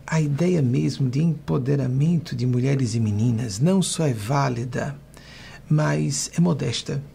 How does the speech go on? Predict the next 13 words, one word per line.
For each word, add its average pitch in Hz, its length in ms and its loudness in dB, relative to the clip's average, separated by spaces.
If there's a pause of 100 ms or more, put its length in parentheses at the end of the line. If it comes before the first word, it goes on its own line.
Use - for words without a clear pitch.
(1080)
Deve 170 240 4
haver 151 140 2
um 160 120 6
reempoderamento, 147 2000 0 (180)
uma 156 160 4
recuperação 160 1080 0
de 143 80 2
um 156 80 2
poder 143 340 0
já 160 200 0
existente 135 720 0
na 127 120 -2
feminilidade. 127 1000 -2